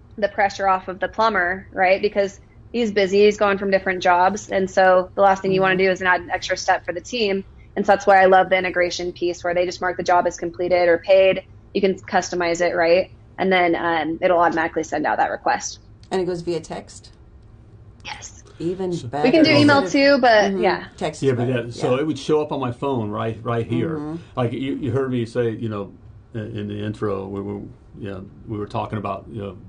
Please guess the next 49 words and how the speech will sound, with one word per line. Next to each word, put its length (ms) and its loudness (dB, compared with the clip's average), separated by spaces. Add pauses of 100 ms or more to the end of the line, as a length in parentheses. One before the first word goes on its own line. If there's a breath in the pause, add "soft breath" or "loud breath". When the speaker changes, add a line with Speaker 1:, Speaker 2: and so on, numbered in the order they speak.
(140)
Speaker 3:
going 260 -10
to, 320 -10
um, 200 -12
Taco 300 -8
Bell. 380 -10 (360 loud breath)
And 300 -6
even 220 -4
though 100 -2
I 80 -2
wanted 440 -2
to, 200 -4
I 40 -8
had 100 -2
a 40 -4
great 280 0
experience. 760 -6 (160)
Speaker 2:
<laughs> 140 -16
Speaker 3:
Even 200 -2
though 60 -4
she 180 -8
was 120 -8
so 300 -4
friendly, 720 -2 (360 soft breath)
and 300 -2
just 200 -8
for 140 -2
her 220 0
sake, 520 -8 (320)
I 80 -2
wanted 300 -2
to 80 -4
Speaker 2:
Mm-hmm. 180 -8
Speaker 3:
give 180 -4
the 80 -6
review. 600 -6
Speaker 2:
<laughs> 60 -20 (260 loud breath)
Speaker 3:
But 280 -4
by 160 -4
the 80 -4
time 280 -4
I 60 -6
got 200 -2
out 220 -4
of 160 -6 (360)
the, 20 -
the 80 -12
parking 400 -6
lot 380 -4
and 220 -8